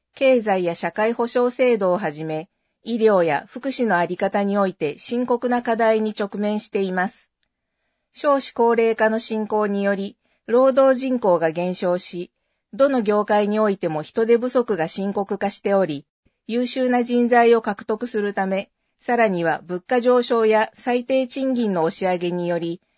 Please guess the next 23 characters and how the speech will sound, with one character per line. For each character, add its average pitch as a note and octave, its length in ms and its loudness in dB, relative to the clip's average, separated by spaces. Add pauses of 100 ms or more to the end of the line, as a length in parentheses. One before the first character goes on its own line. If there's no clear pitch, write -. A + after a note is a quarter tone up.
(160)
賃 C#4 280 -2
金 G#3 220 -2
の E3 60 -2
引 G#3+ 60 -4 (120)
き G3 140 -4
上 F#3 120 2
げ F3+ 120 -2
が F3 260 0
社 B3 220 -4
会 A3+ 240 2
全 G3 240 -2
体 G3 220 2
に G3 120 -4
急 A3+ 220 0
速 A3+ 240 -2
に A3 120 -4
拡 G#3 260 -6
大 G3+ 200 0
し - 100 -12
て F#3+ 120 -2
い F3+ 120 -2
ま F3+ 160 -2
す。 - 180 -20